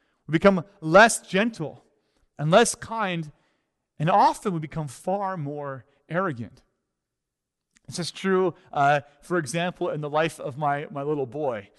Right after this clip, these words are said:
uh, because whenever he discovers these days that he's good at something, the first response that he makes is, "Dad, look at the way that I can draw the alphabet. See, I'm better at it than you are." And he starts to exalt himself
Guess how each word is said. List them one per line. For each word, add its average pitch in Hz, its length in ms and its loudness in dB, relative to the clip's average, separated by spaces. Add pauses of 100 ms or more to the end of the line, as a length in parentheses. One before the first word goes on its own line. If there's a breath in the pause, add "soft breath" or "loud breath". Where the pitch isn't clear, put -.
(220 soft breath)
uh, 139 120 -4
because 147 300 -2
whenever 190 320 -2
he 190 240 -8
discovers 170 560 -6
these 143 200 -16
days 147 240 -10
that 156 100 -14
he's 143 320 -14
good 185 240 2
at 214 160 -4
something, 120 420 -10
the 131 80 -12
first 277 440 -10
response 190 420 -6
that - 100 -18
he 170 120 -12
makes 160 300 -10
is, 135 340 -8 (560 soft breath)
"Dad, 220 420 4 (200 soft breath)
look 226 200 2
at 359 80 4
the 311 80 -2
way 247 140 4
that 208 160 0
I 165 160 -2
can 170 160 -8
draw 202 280 -4
the 180 140 -8
alphabet. 156 440 -2 (100)
See, 208 260 -2
I'm 226 240 6
better 262 360 8
at 170 220 2
it 190 120 -4
than 160 140 -4
you 202 240 0
are." 107 260 -4 (1120)
And 165 60 0
he 175 40 2
starts 233 220 4
to 233 100 -4
exalt 202 460 2
himself 208 760 -2